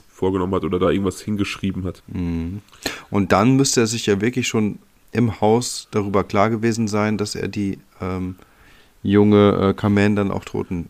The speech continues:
Speaker 2: tö-, äh, töten würde.
Speaker 1: Genau, ja, genau. Also, wenn meine Theorie jetzt stimmt, dass sie da im Haus schon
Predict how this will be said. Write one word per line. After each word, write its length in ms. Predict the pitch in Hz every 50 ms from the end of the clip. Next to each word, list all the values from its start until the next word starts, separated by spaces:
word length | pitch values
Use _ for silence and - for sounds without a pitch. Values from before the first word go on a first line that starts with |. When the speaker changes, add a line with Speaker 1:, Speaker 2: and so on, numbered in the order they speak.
| - -
Speaker 2:
tö-, 240 | - 107 95 98 95
äh, 40 |
töten 320 | 87 - 110 104 - 92 82
würde. 160 | 85 85 101
Speaker 1:
Genau, 240 | 98 95 92 90 92 -
ja, 200 | - 98 95 90 - _ _ -
genau. 300 | - 95 95 95 92 90 _ _ _ _ _ -
Also, 240 | - 101 104 95 - - - - _ _ _ -
wenn 240 | 101 98 - 117
meine 240 | 113 104 101 107 104
Theorie 320 | 98 - 110 101 101 104 104
jetzt 160 | 95 92 -
stimmt, 260 | - 110 101 98 -
dass 120 | 95 -
sie 80 | - 107
da 140 | 98 98 98
im 160 | - 104 107
Haus 240 | 98 107 110 113 -
schon 520 | - - 107 101 101 101 98 98 92 -